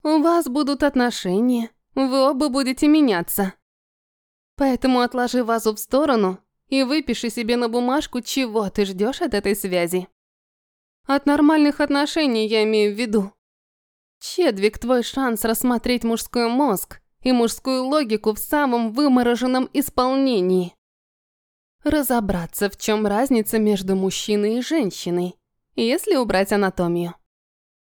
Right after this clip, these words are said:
И в то же время наделать поменьше ошибок, чем ты могла бы.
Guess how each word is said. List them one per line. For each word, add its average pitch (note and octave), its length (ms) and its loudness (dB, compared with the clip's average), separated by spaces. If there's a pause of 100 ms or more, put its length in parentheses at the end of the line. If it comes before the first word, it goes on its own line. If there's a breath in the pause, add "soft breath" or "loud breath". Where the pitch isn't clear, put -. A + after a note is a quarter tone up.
(200)
И D4 120 2
в C#4+ 100 -8
то D4+ 200 2
же D4 100 0
время C#4+ 320 2
наделать C4+ 480 0
поменьше C4 520 -2
ошибок, B3 540 -4
чем B3 240 -2
ты B3 160 -2
могла A#3+ 480 0
бы. E3+ 220 -4